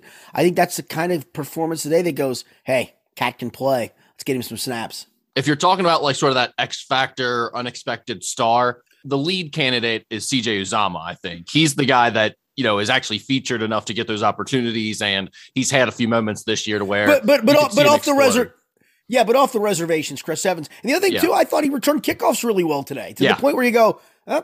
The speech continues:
Speaker 1: okay, there's your role now."
Speaker 2: Yeah, exactly. I, I thought that was a no-brainer after seeing him do that. It's like, "Oh, okay, well, he looks great returning kicks," and it makes sense. I mean, you tr-, you wanna try to get him a few more opportunities with the ball in his hands anyway,
Speaker 1: Right,
Speaker 2: I think. So
Speaker 1: right.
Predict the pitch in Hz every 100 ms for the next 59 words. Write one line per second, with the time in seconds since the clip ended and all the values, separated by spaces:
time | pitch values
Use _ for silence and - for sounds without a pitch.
0 | - 233 202 311 214 208 233 254 285 214
1 | 214 - _ _ - 143 117 135 127 -
2 | 104 135 143 139 139 - 131 120 110 107
3 | 107 92 110 104 98 98 101 - 101 98
4 | 95 95 95 92 95 160 113 - - 147
5 | 147 98 104 131 107 - - 120 117 -
6 | - 113 127 113 101 117 110 107 135 156
7 | 135 151 - 151 90 - 101 101 95 -
8 | - 117 - - 135 156 147 151 123 135
9 | 127 113 127 123 123 113 123 120 113 104
10 | 113 120 107 117 104 107 151 98 92 233
11 | - 104 110 - 147 214 -